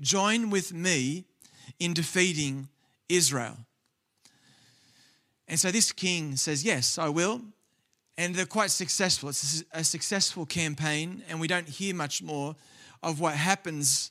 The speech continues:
uh, for King Asa. But I, what I want you to see is it's a small compromise that is made where he doesn't choose to trust in his heavenly Father. Small compromises, uh, begin to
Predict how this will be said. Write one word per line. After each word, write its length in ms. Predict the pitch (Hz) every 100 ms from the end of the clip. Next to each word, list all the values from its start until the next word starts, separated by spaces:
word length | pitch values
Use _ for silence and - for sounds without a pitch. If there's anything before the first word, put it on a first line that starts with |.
| -
uh, 160 | 147 143
for 360 | - 214 196
King 340 | - 185 160 147
Asa. 420 | 139 135 - 151 170 254 - - -
But 180 | 175 180
I, 100 | 175
what 380 | 185 - 185 190
I 20 |
want 240 | 208 233
you 80 | 202
to 60 | 165
see 180 | 185
is 100 | 180
it's 120 | 151 160
a 80 |
small 520 | 143 - 190 208 240 233
compromise 880 | - 214 220 - 160 147 143 139
that 140 | 170 151
is 160 | 135
made 460 | 147 165 135 135 170 _ _ _ _ _ - - -
where 160 | 160 165
he 160 | 170
doesn't 380 | 160 190 190 202
choose 680 | - 202 165 143 151 160 - _
to 160 | - 165
trust 540 | - 175 143 139 -
in 100 | -
his 160 | 143 131
heavenly 380 | 147 139 135 127
Father. 420 | - 135 127 78 143 _ _ _ _ _ _ _ _ _ - -
Small 400 | - 202 226 240
compromises, 1120 | 190 208 208 - 147 131 127 131 147 - - _ _ _ _ _ _ - -
uh, 200 | 160 190 127 - _ _ 151
begin 480 | 147 143 180 170 147
to 440 | - 151 143 139